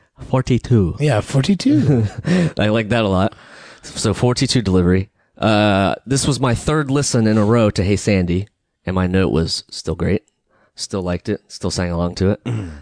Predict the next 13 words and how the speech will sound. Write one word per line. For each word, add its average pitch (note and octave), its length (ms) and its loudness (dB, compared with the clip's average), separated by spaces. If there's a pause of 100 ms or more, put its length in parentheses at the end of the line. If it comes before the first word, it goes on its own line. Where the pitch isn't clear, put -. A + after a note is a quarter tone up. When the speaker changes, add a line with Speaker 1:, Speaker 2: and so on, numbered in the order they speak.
(120)
Speaker 1:
Um, G2 720 0 (140)
Pete D3+ 220 -2
being A#2+ 180 -2
Pete, B2+ 340 -2 (460)
and F#2+ 240 0
my, G2 240 2
uh, F2 340 0
was F2+ 180 2
a E2+ 180 2 (120)
quote G#2 300 2
in F2+ 140 -2
there, F2+ 360 -2 (400)
and E2 880 -4